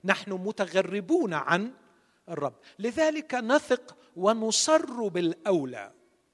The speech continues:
أن نتغرب عن الجسد ونستوطن عند الرب". خدتوا بالكم من المقابلات؟ وأنا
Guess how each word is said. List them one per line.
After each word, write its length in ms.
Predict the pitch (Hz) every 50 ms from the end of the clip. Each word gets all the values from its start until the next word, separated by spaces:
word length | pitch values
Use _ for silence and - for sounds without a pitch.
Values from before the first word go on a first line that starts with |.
| _ _ _ _ _ -
أن 180 | 170 151 151 151
نتغرب 880 | 147 - - 156 143 135 147 208 277 - - - 233 226 190 156 -
عن 240 | 127 131 160 233 277
الجسد 720 | 277 247 202 160 165 156 - - 170 165 165 165 - - - _ _ -
ونستوطن 880 | 165 160 160 160 - - - 180 175 170 170 - 165 160 165 175 165 - - _ _ _ _ _ _ _ _ _ _ -
عند 300 | 131 135 143 135 120 120
الرب". 260 | 107 - 98 92 - _ _ _ _ _
خدتوا 300 | - - 196 - - 170
بالكم 320 | 170 170 180 175 - 180 165
من 140 | 160 151 156
المقابلات؟ 800 | 156 151 147 147 - - - 151 139 139 143 143 151 156 170 _ _ _ _ _ _ _ _ _ _ _ _ _ _ _ -
وأنا 600 | 151 - - - - 285 302 294 277 277 277